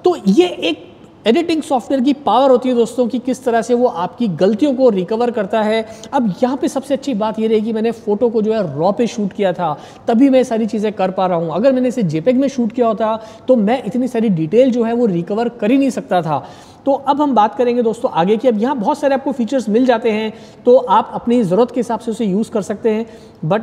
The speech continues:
अब जो है knitting वाला थोड़ा सा मैं part ऊपर लेके जाऊँगा, देखिए इस तरह से। तो आप देख रहे हैं कि, sorry, minus में लेके जाऊँगा ताकि image की detail थोड़ी सी हमें और अच्छे से नज़र आए। Now you are looking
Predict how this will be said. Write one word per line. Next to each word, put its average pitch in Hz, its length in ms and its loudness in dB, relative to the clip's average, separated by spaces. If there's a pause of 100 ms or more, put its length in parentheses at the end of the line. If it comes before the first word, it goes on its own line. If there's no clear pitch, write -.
अब 185 140 -2
जो 214 100 2
है 214 160 0
knitting 196 400 -2
वाला 220 160 0
थोड़ा 220 200 -4
सा 226 120 -4
मैं 214 140 -2
part 185 280 0
ऊपर 196 200 -2
लेके 202 200 0
जाऊँगा, 190 280 -2
देखिए 180 260 -4
इस 180 220 -8
तरह 180 180 -2
से। 208 200 -8 (500)
तो 170 60 -8
आप 156 240 -2
देख 170 220 -4
रहे 190 140 -2
हैं 185 220 -4
कि, 190 240 -12
sorry, 165 320 -2
minus 196 340 -4
में 226 80 0
लेके 208 180 0
जाऊँगा 180 320 -4 (220)
ताकि 170 200 -10
image 185 320 -4
की 214 80 -4
detail 175 420 2
थोड़ी 202 160 0
सी 196 100 -6
हमें 185 140 -4
और 165 220 -4
अच्छे 165 260 -8
से 196 120 -6
नज़र 165 300 -2
आए। 214 200 -2 (380)
Now 330 140 -2
you 285 100 4
are 277 120 4
looking 294 280 2